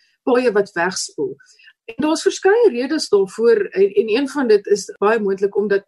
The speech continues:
paaie van die begin af nie korrek gebou word of regtig reg gedoen word nie. Hulle dink aan vinnige metodes, kom ons gooi sommer net 'n laag teer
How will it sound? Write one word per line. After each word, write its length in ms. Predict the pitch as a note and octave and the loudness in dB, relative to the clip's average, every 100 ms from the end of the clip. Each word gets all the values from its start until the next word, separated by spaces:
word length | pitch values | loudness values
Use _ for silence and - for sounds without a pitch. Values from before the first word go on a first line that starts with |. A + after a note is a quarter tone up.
| - | -4
paaie 460 | A#3 A3+ A3+ G#3+ | -2 2 0 0
van 120 | G#3 F#3+ | -4 -8
die 100 | F#3 | -6
begin 440 | F3+ - B3 A#3 | -8 -6 -4 -4
af 380 | D3 - - - _ _ _ - | -4 -10 -14 -20 _ _ _ -2
nie 420 | F#3+ F#3 F3+ - _ _ | 2 2 0 -8 _ _
korrek 380 | G#3+ F#3 F#3 - | 0 0 -2 -4
gebou 460 | - F#3 F3+ F#3 | -6 -2 0 0
word 300 | F#3 F3 - | 0 -2 0
of 340 | G3 G3 - - _ - | 0 0 -2 -20 _ -4
regtig 440 | F#3+ F#3+ F#3+ F#3+ | -2 0 0 0
reg 240 | F#3 F#3 | 0 0
gedoen 380 | G3+ G3 F#3+ G#3 | -2 0 0 2
word 300 | F#3 F3+ E3+ | 2 2 2
nie. 160 | G3 F#3+ | 0 2
Hulle 220 | D#3+ F#3 | 2 0
dink 260 | F#3 F#3+ G3 | 0 0 0
aan 140 | F#3+ | -2
vinnige 360 | - B3 A#3 A3 | -2 -2 -2 -2
metodes, 600 | G3+ G#3 G3+ G3 G3 - _ _ | -2 2 4 4 2 -6 _ _
kom 200 | - A#3 | -4 0
ons 240 | G#3+ G3+ - | 0 0 -2
gooi 180 | - G3 | 2 2
sommer 240 | G#3+ G3 | 0 -4
net 100 | F#3 | -2
'n 60 | F3+ | -4
laag 280 | E3 - - | -4 -10 -2
teer 400 | G#3+ G3 F#3+ | 2 2 0